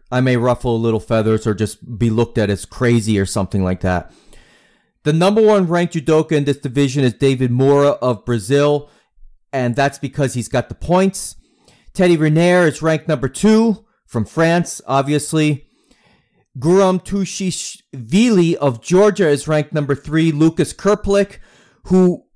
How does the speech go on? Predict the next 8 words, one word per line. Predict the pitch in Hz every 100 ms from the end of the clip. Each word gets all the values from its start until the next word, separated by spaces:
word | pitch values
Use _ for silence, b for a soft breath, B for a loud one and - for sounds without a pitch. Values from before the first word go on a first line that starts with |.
| _ -
was | 135 147 202 247 214
the | - 202 -
under | 185 190 202
hundred | 190 196 190 180
kilo | - - 190 175 156 151 - -
gold | 180 196 214 165
medal | 175 170 160 139
winner, | 175 185 110 135